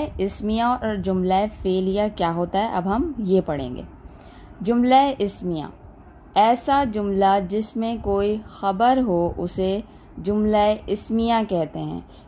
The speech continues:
क्योंकि इसमें किसी इसम या ज़मीर की ख़बर होती है। हमने ये तो पढ़ लिया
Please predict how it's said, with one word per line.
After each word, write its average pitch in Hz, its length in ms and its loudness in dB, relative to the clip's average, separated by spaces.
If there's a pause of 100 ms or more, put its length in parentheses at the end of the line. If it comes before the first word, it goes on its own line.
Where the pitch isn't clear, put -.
क्योंकि 226 360 0
इसमें 226 460 -2
किसी 214 300 -4
इसम 208 500 -2
या 208 180 4
ज़मीर 185 460 2
की 247 340 -2 (340)
ख़बर 214 460 4
होती 160 400 -4
है। - 100 -12 (360)
हमने 208 220 0
ये 233 140 -2
तो 262 120 0
पढ़ 277 180 2
लिया 269 320 4